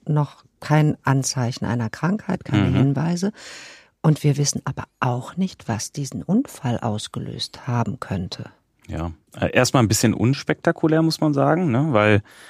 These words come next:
Speaker 2: also nicht der Unfall als unspektakuläres
Speaker 1: Mhm.
Speaker 2: Ereignis, aber Unfälle können ja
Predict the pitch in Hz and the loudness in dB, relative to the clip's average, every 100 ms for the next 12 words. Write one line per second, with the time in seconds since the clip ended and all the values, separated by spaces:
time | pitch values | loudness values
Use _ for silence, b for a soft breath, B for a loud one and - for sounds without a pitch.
0 | B 101 95 82 _ 98 95 - - 110 | B 2 2 0 _ -4 -2 0 0 0
1 | - 165 165 - 120 - - - 117 - | 0 -2 0 0 0 -2 -12 -6 -4 -4
2 | - - 131 131 120 120 117 110 92 80 | -6 -2 0 4 4 4 4 2 2 4
3 | 110 127 147 - B B B B B - | 4 2 0 -4 B B B B B 0
4 | 101 104 101 110 - 113 110 107 104 _ | 6 6 6 2 4 4 6 4 -4 _
5 | _ _ _ - - 98 95 92 | _ _ _ -14 -6 -2 0 0